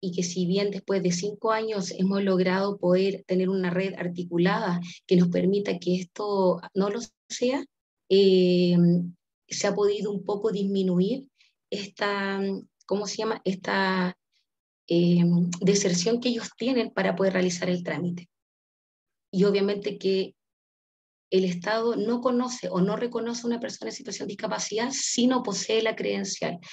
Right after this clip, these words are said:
No existe ningún proyecto, ningún beneficio, ninguna postulación a nada. Si la persona no acredita con su credencial, eh, que ellos tienen algún tipo de discapacidad.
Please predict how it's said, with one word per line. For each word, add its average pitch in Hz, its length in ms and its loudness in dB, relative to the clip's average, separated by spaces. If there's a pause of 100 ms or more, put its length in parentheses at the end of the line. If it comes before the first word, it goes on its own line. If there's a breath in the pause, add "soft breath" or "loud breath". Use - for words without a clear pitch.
(160 loud breath)
No 196 80 2
existe 190 340 0
ningún 185 320 2
proyecto, 196 640 0
ningún 190 320 0
beneficio, 196 840 -2 (240 loud breath)
ninguna 190 360 4
postulación 175 720 0 (100)
a - 40 0
nada. 233 460 2 (180 loud breath)
Si - 160 -2
la 180 120 4
persona 190 340 -2
no 196 160 2
acredita 269 580 0
con 269 140 -6
su - 140 -10
credencial, 220 640 -8 (960)
eh, 185 760 2
que 202 100 2
ellos 202 180 -2
tienen 202 260 -2
algún 196 260 -2
tipo 185 260 -4
de 190 80 2
discapacidad. 175 1000 -6